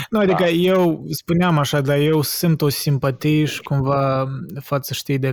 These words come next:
Speaker 1: de, de părinții mei și de generația asta, știi, precedentă. Pentru că e foarte dificil să trăiești într-o cu totul altă societate și să vezi schimbările astea radicale, da, cu internetul, cu tot lumea asta care s-a digitalizat cumva.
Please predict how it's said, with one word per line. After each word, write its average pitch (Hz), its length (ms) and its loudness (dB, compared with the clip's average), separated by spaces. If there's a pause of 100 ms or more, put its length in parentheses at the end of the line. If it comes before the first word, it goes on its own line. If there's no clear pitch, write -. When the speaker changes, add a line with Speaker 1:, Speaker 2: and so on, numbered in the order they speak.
(160)
Speaker 1:
de, 127 240 -2
de 127 160 -6
părinții 143 500 0
mei 135 240 2
și 139 160 -4
de 131 100 -2
generația 131 500 2
asta, 123 160 -6
știi, 131 200 -8
precedentă. 127 760 -2 (460)
Pentru 143 260 0
că - 120 -2
e 147 100 2
foarte 175 360 -2
dificil 143 560 0
să 127 640 0 (1500)
trăiești 143 280 0
într-o 135 220 0
cu - 120 -14
totul 143 280 0
altă 135 140 0
societate 139 600 -2
și 143 100 -2
să - 140 -6
vezi 135 180 2
schimbările 135 400 2
astea 127 180 -2
radicale, 123 460 0
da, 123 160 0
cu - 120 -6
internetul, 123 680 0
cu - 120 -16
tot - 340 -6
lumea 127 360 0
asta 123 260 -6
care 131 200 -4
s-a 131 180 -6
digitalizat 127 680 0
cumva. 127 400 -2